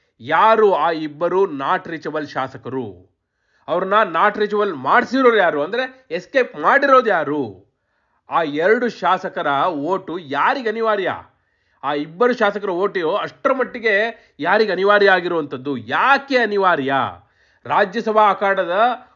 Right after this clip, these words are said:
ವೋಟ್ ಟ್ಯಾಲಿ ಎಲ್ಲಿಗೆ ಬಂದು ನಿಂತಿದೆ? ಯಾರ ಪರವಾಗಿದೆ? ಯಾರು ಗೆಲ್ತಾರೆ, ಯಾರು ಸೋಲ್ತಾರೆ?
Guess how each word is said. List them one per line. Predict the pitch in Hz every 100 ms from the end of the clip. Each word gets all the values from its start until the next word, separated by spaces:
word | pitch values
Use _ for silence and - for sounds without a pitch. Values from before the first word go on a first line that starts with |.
| _
ವೋಟ್ | 135 226 285 240
ಟ್ಯಾಲಿ | 226 226 247
ಎಲ್ಲಿಗೆ | 185 254 302 233
ಬಂದು | 240
ನಿಂತಿದೆ? | 226 196 170 135 92 95 _ _ _ _ _
ಯಾರ | 120 147 214 220
ಪರವಾಗಿದೆ? | - 180 240 262 254 214 156 101 92 _ _ -
ಯಾರು | 135 190 196
ಗೆಲ್ತಾರೆ, | 151 202 226 233 247 220
ಯಾರು | 185 180
ಸೋಲ್ತಾರೆ? | 165 190 185 147 101 90